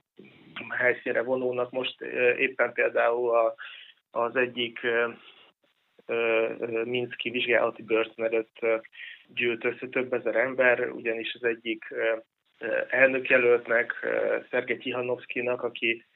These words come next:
aki végül is ugye nem indult a választáson, mert, ö, a, a hatalom bebörtönözte, és a felesége, ö, Svetlana Csihanovszkaja indult el a férje helyett. Ö, tehát ennek a, a Szergej Csihanovszkinak, ö, éppen, ö,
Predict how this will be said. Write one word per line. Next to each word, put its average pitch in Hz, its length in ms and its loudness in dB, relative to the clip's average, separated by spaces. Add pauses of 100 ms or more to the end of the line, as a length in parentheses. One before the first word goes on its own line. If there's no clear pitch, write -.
(140)
aki 127 160 -8
végül 127 260 6
is 123 100 4
ugye 135 100 2
nem 143 180 10
indult 123 360 2
a 127 40 -2
választáson, 123 800 4
mert, 117 360 -2
ö, 113 360 4 (100)
a, 110 300 -2 (140)
a - 100 -6
hatalom 117 340 -2
bebörtönözte, 131 920 -2 (320)
és - 180 4
a - 100 2
felesége, 120 880 4 (100)
ö, 113 200 -4 (100)
Svetlana 117 420 -4
Csihanovszkaja 117 640 -6
indult 113 400 -4
el 139 300 4 (120)
a 117 180 -10
férje 113 320 4
helyett. 131 380 4 (440)
Ö, 135 80 -6
tehát 120 360 4
ennek 139 280 6
a, 123 120 8 (220)
a 123 240 -4
Szergej 131 280 2
Csihanovszkinak, 127 840 -2
ö, 117 400 2
éppen, 117 540 0
ö, 113 200 4